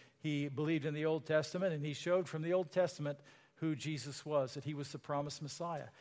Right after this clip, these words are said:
And people came to faith in Christ. It was a very important evangelistic step in the first century. And one of the amazing things happened is that so many people came to faith in Christ through this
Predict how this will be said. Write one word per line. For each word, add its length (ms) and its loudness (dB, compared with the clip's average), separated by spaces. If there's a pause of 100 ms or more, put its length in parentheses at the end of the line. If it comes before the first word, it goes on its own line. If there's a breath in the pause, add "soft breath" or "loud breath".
(200 loud breath)
And 120 -4
people 240 -4
came 260 -2
to 60 -2
faith 320 0
in 80 -6
Christ. 420 -2
It 60 -4
was 160 -8
a 80 -6 (260 loud breath)
very 200 6
important 460 0
evangelistic 760 -2
step 520 2 (300 soft breath)
in 80 0
the 80 0
first 360 -4
century. 500 -2 (1200 loud breath)
And 160 6
one 100 8
of 60 6
the 80 4
amazing 320 8
things 320 2
happened 420 4
is 200 -4
that 180 2
so 340 6
many 240 8
people 380 0
came 300 2
to 80 4
faith 340 4
in 100 0
Christ 480 4
through 240 2
this 320 0